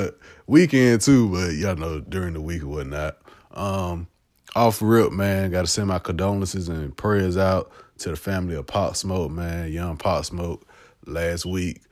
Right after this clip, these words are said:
was killed, man, um, at his crib in Cali. And, um, twenty years old, man, twenty years old, that's crazy. And seeing that date, when, you know, everybody send their,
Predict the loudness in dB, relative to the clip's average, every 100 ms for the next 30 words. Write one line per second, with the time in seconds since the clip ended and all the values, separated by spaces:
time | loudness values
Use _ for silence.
0 | _ -12 -10 2 4 4 -2 -4 -4 -4
1 | -4 -8 -10 -10 -10 -10 -12 -18 _ -10
2 | -8 -6 -6 0 2 2 0 -4 _ -20
3 | _ -10 -8 0 6 6 6 0 -6 -12
4 | _ _ _ _ -10 -6 -4 -4 -4 -8
5 | -12 -20 _ _ _ _ _ _ -20 -20
6 | _ 0 6 10 10 10 10 8 8 8
7 | 4 0 -2 0 -2 -6 -6 -2 2 2
8 | 2 2 2 0 0 2 2 0 -4 -4
9 | -2 0 0 0 0 0 0 -4 _ -20
10 | -20 _ -12 -8 -4 -2 -2 -2 0 0
11 | 2 0 -2 -2 -4